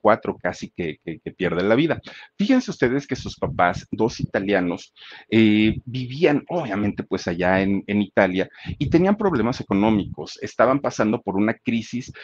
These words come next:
en donde no le hallaban, por más que trabajaban, por más que buscaban,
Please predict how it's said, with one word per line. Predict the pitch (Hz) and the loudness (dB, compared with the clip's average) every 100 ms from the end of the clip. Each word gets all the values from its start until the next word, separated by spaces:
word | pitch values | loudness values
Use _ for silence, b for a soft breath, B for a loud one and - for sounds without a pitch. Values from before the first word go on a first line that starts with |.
| B | B
en | 104 113 | 0 4
donde | 104 110 113 113 - | 6 4 4 2 4
no | 151 202 | 4 6
le | 180 131 | 4 4
hallaban, | 101 95 98 110 - | 4 4 4 2 2
por | 113 107 | 2 4
más | 131 - | 2 -2
que | |
trabajaban, | 143 101 85 - 104 98 104 | -4 -2 -2 2 2 4 2
por | 107 | 0
más | 104 113 | 0 -2
que | - | -4
buscaban, | 113 98 - 98 98 | -6 -4 2 4 4